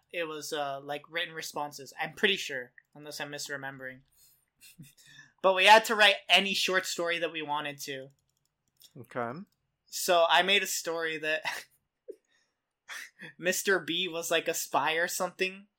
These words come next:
Speaker 1: like, a
Speaker 2: <laughs>
Speaker 1: top secret spy. And the first, like, half page, I made it, like, a, a fan fiction for him where I was like, his, he was in an interrogation room with a hot blonde, and his rippling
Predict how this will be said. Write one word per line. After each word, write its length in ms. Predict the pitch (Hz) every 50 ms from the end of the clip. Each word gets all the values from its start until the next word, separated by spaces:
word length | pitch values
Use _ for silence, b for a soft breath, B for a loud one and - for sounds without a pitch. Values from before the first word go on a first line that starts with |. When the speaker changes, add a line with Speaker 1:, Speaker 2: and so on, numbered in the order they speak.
| _
Speaker 1:
like, 200 | - 165 156 147 135
a 80 | 131
Speaker 2:
<laughs> 0 |
Speaker 1:
top 260 | 120 - 175 175 - -
secret 420 | - - 202 190 - 180 170 -
spy. 520 | - - - 170 160 156 143 139 139 151 - b b b b b b b b b _ -
And 240 | 196 196 202 196 180 170 151
the 100 | 208 202
first, 400 | 202 - 202 202 202 202 - -
like, 180 | 214 196 190 - _ _ _ -
half 440 | 202 - - 196 175 180 185 - -
page, 360 | - 190 175 170 170 165 151 170
I 120 | 139 160
made 220 | 170 170 165 165 165
it, 100 | 180 180
like, 220 | 170 165 170 -
a, 340 | 175 156 147 147 143 156 - _ _ _ _ _ _ _ _ _ -
a 60 | 185
fan 340 | - - - 190 160 165 170
fiction 400 | - - 190 185 - - 202 190
for 160 | - 202 196
him 260 | 185 208 202 202 196
where 140 | 180 170 170
I 100 | 170 170
was 220 | 175 180 170 - 175
like, 320 | 165 156 151 147 - - _ _ _ _ _ _ _ _ _ _ _
his, 420 | - - 196 240 214 - - 233 294 - - _ _ _ _ _ _
he 240 | - - - 233
was 200 | 220 214 214 220
in 100 | 220 208
an 120 | 202 196 190
interrogation 1000 | 190 202 - - 196 196 185 180 175 151 175 175 170 185 - - 180 175 165 156
room 180 | 160 165 156
with 160 | 156 165 160 -
a 100 | 160 170
hot 580 | - - - - 202 185 175 175 - - -
blonde, 720 | - 160 160 175 180 180 175 175 165 160 160 160 160 156 _ b b b b b b b -
and 140 | 190 208 -
his 200 | 214 220 - -
rippling 560 | 170 165 208 220 220 220 202 190 202 190 180